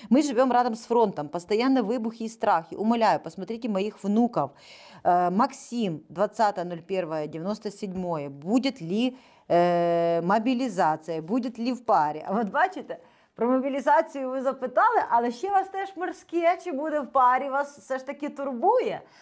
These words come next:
Тож все ж таки війна війною, а знаєте, а кохання за розписом. Ну, тут кажуть, обід по розписанню, ну я тут скажу про кохання. Так що, бачите, самі собі перечите. Ну, давайте подивимося. Максим,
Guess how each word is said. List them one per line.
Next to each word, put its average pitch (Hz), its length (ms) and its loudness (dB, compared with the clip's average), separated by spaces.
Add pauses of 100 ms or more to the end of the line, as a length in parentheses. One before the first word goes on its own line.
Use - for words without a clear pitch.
(160)
Тож 240 140 -2
все 302 200 -2
ж 311 100 -4
таки 277 360 -6 (280)
війна 294 440 4
війною, 262 640 0
а 185 140 2
знаєте, 247 340 0
а 220 60 2
кохання 254 560 -2
за 254 140 -2
розписом. 202 680 -2
Ну, 190 100 -12
тут 170 120 -16
кажуть, 180 260 -4
обід 233 360 0
по 240 80 4
розписанню, 170 720 -4
ну 170 80 -10
я 185 140 -2
тут 190 140 -10
скажу 208 260 -10
про 214 180 -6
кохання. 170 600 -2 (360)
Так 240 160 4
що, 247 140 -6
бачите, 302 440 0
самі 277 260 -4
собі 285 240 -8
перечите. 269 640 0
Ну, 214 80 -2
давайте 320 380 2
подивимося. 269 600 -2
Максим, 233 540 -2